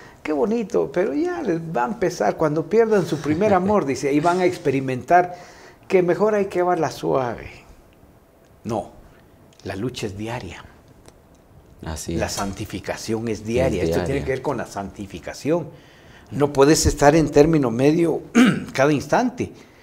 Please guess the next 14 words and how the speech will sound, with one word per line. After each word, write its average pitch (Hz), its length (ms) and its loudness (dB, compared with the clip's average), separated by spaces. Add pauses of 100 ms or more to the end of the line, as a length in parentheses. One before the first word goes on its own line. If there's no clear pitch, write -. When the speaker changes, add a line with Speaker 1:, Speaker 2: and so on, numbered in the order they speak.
(260)
Speaker 1:
Tenés 139 320 6
que 220 120 6
estar 190 360 6
conectado 170 760 8
constantemente 220 1600 6
a 175 40 10
la 147 200 6
presencia 196 600 2
y 147 60 0
la 123 120 -2
gloria 170 340 4
de 139 80 6
Dios. 165 280 2
Speaker 2:
Amén. 87 400 -4